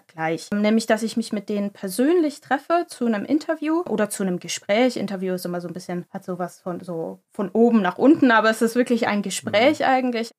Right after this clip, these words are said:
Speaker 2: Nicht über Zoom, in einem Raum, das ist wichtig.
Speaker 1: Genau, also es ist wirklich in einem Raum, es soll in
Speaker 2: Mhm.
Speaker 1: Person sein.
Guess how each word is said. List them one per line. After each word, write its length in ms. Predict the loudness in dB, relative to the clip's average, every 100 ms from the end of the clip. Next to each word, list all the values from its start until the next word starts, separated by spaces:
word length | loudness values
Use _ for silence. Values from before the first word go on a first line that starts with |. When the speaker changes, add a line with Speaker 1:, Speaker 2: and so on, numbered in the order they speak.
| _
Speaker 2:
Nicht 220 | 0 0
über 200 | 2 2
Zoom, 540 | 2 2 4 4 0 -4
in 140 | -2 0
einem 260 | 2 2
Raum, 460 | 2 4 4 2 -4 _
das 160 | -8
ist 140 | -6 -2
wichtig. 100 | 2
Speaker 1:
Genau, 200 | 4 6
also 180 | 4 2
es 100 | 0
ist 160 | 0
wirklich 320 | 0 0 0
in 100 | 0
einem 280 | 2 2 0
Raum, 320 | 2 4 6
es 140 | 4 4
soll 180 | 2 4
in 220 | 4 4
Speaker 2:
Mhm. 40 |
Speaker 1:
Person 540 | 4 -2 0 0 2 2
sein. 320 | 2 2 2